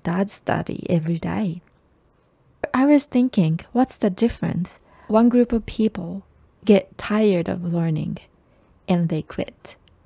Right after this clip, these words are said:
And then the other group of people, they like it, you know? They like learning and continue learning, right? I think it depends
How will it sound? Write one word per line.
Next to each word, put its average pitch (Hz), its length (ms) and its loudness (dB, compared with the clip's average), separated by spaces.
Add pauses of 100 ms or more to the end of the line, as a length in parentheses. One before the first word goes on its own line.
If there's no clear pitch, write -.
(920)
And 208 140 4
then 185 180 2
the 202 160 2
other 226 240 2
group 175 440 -8
of 185 180 -2
people, 202 420 -6 (760)
they 180 400 -2 (380)
like 196 460 -2
it, - 300 -14 (800)
you 190 120 0
know? 170 260 -4 (1080)
They 185 220 2
like 185 580 -2
learning 190 600 0 (1040)
and 170 560 0 (140)
continue 190 640 4
learning, 165 480 -4 (880)
right? 175 360 0 (520)
I 220 160 0
think 302 280 -2
it 202 140 2
depends 190 880 0